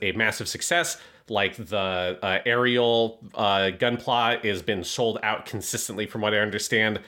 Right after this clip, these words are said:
since the show started, including some of the other mobile suits they've done.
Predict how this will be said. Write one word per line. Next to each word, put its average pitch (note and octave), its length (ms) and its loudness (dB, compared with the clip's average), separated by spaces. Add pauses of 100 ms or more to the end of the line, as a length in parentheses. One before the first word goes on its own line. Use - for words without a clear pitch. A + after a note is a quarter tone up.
(120)
since - 420 -2
the G2 180 -6
show F#2+ 360 0
started, C3 540 2
including G#2+ 440 0
some G#2+ 160 -2
of F#2+ 40 -6
the G#2 100 0
other G#2+ 180 2
mobile G#2 240 0
suits - 280 -8
they've G2+ 220 -2
done. G2 340 -2